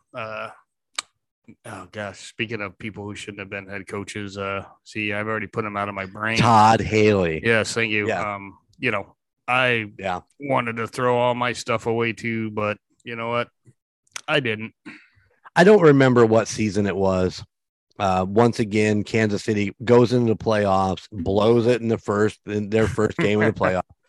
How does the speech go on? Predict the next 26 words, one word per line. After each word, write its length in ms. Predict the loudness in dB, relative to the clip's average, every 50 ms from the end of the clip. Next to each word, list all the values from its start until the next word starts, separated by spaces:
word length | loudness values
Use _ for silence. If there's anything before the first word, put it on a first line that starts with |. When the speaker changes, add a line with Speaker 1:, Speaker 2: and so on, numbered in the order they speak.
| _ _ _ _ _ _ _ _ _ _ _ _ _ _ _ _ _ _ -2
Speaker 2:
And 100 | 0 2
I 120 | 2 2
was 160 | 2 0 -2
so 840 | -4 -8 -6 -2 0 2 4 4 4 4 4 4 2 2 0 -4 -12 _ _ _
pissed 600 | -16 -6 -6 -4 -4 -6 -8 -12 -14 -14 -16 -16 -16 _ _ _ _ _ _ _ _ _ _ _ _ _ _ _ _ _
because 840 | -2 -2 -2 -2 -2 -2 0 2 2 0 0 0 -2 -4 -8 -14 -20 _ _ _ _ _ _ _ _ _ _ _ _ _ _ -4
once 360 | 2 4 4 4 4 2 -2
again, 580 | -4 0 0 0 0 0 0 0 -2 -4 -6 -10 _ _ _ _ _ _ _ _ _ _ -8
here 240 | -4 -2 0 2
we 180 | 4 4 4 2
are, 520 | 2 2 2 2 2 0 0 -2 -4 -6 -8 -10
Speaker 1:
Mm-hmm. 480 | -10 -8 -8 -8 -8 -6 -8 -8 -10 -14 _ _ _ _
Speaker 2:
you 120 | _ -4 -2
know, 220 | -2 0 -2 -2
same 540 | -4 -6 -4 0 2 2 4 4 4 4 4
old 260 | 4 4 4 4 2
scenario 640 | 0 -4 -2 -2 0 0 0 0 0 2 2 2 0 2
over 300 | 2 2 2 4 2 2
and 100 | 2 2
over 240 | 0 0 0 0 -2
again. 360 | -2 -2 -2 -2 0 -2 -2
You 140 | -2 -4 -4
fight 340 | -2 -2 -2 0 0 0
all 180 | 2 2 0 0
season 340 | 0 -2 -4 -2 -2 -2 -2
long, 500 | 0 2 2 4 4 4 2 2 0 -2